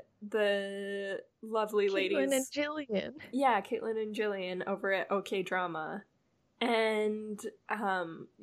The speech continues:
Speaker 1: we were on their final episode for that, so you can go check that out. Uh, go watch Coffee Prince and listen to their episodes. I actually, I liked Coffee Prince.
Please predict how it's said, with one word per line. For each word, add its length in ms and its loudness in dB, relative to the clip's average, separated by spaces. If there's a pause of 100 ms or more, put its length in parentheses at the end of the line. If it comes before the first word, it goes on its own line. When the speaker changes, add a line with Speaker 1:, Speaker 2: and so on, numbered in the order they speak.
(300)
Speaker 1:
we 240 0
were 180 8
on 240 4
their 140 4
final 320 0
episode 460 -4
for 140 -6
that, 240 -2
so 80 0
you 80 2
can 140 -2
go 140 2
check 300 -2
that 180 2
out. 480 2
Uh, 180 0 (340)
go 140 6
watch 280 6
Coffee 300 4
Prince 320 -4
and 160 -4
listen 280 -2
to 80 -6
their 200 0
episodes. 800 -6
I 80 6
actually, 560 4
I 60 4
liked 420 0
Coffee 300 -2
Prince. 400 -6